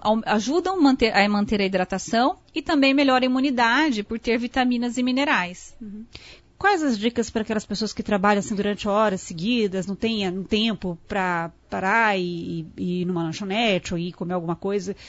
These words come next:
Speaker 2: Qual a dica principal?
Speaker 1: Então, a dica é levar de casa, levar de casa um alimento, pode ser alimentos leves, e é importante que nós, que você consuma alimentos a cada três horas, três horas e meia,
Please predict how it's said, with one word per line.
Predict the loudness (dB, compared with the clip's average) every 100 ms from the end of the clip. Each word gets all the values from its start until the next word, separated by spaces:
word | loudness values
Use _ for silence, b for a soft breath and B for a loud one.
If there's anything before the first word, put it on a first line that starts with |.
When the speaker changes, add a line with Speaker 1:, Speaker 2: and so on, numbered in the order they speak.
| B B
Speaker 2:
Qual | -6 -2
a | -2
dica | -4 -6 -8
principal? | -8 -10 -10 -12 -8
Speaker 1:
Então, | -2 -2 0
a | -2
dica | 2 2 2 0 2
é | 2 2 2
levar | 2 4 4
de | 4
casa, | 0 2 4 4 4 0 0 -10
levar | -2 0 2 2
de | 0
casa | 2 4 4 0 0
um | 0
alimento, | 0 0 -2 -2 -4 -10 B B B
pode | 2 4
ser | 2
alimentos | 2 2 0 -2
leves, | 0 2 4 2 0 -6 -2
e | 2
é |
importante | 2 2 2 4 4 4 2
que |
nós, | 0 0
que | -2 -4
você | -2 -2
consuma | -2 0 2 2
alimentos | 2 0 0 0
a | 0
cada | 0 0
três | 0 0 4
horas, | 4 4 0
três | 0 2
horas | 4 4 4
e |
meia, | 4 4 4 2